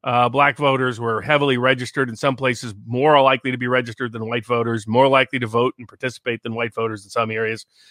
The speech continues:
and so forth. That happened in two thousand twelve in the presidential election, including in places like the Deep South. So given that,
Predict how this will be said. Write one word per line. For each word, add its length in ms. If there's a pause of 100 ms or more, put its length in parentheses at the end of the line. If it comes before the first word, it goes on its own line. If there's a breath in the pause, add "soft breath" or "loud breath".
(240 soft breath)
and 180
so 200
forth. 260 (480)
That 140
happened 260
in 60
two 120
thousand 300
twelve 300
in 40
the 80
presidential 480
election, 320
including 320
in 80
places 300
like 160
the 80
Deep 220
South. 300 (720 loud breath)
So 220
given 380
that, 300